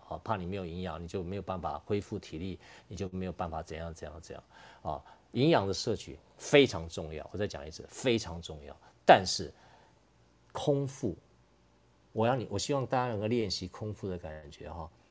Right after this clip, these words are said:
不是要你饥饿，要你空腹啊。那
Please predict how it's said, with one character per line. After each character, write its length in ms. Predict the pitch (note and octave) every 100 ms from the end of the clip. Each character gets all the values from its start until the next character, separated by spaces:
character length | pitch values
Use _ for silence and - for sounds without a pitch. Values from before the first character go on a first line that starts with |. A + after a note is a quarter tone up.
| - _ -
不 100 | A2+
是 160 | C#3
要 100 | B2
你 160 | G2 E2
饥 360 | - - G2+ F#2+
饿， 160 | F2+ - -
要 180 | A#2+ G2
你 160 | D#2+ -
空 240 | - F#2+ E2+
腹 160 | - D#2+ -
啊。 140 | D#2+ D#2 - - - -
那 200 | C#3 A#2